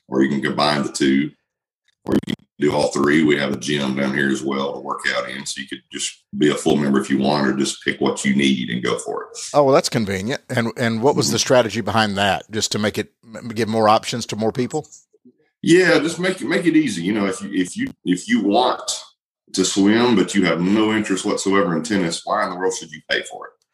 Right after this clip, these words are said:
Speaker 1: So, um, get what you pay for, and, and don't, don't, uh, try to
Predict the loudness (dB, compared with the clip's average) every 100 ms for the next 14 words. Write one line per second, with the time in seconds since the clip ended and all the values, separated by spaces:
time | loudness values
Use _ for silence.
0 | _ _ -4 0 2 2 0 -10 _ _
1 | -4 0 2 0 0 0 2 2 2 2
2 | 2 4 2 4 4 2 -2 -4 -6 -8
3 | -10 -8 0 0 0 -6 _ _ _ _
4 | _ _ -4 0 0 0 0 2 -2 0
5 | 2 2 2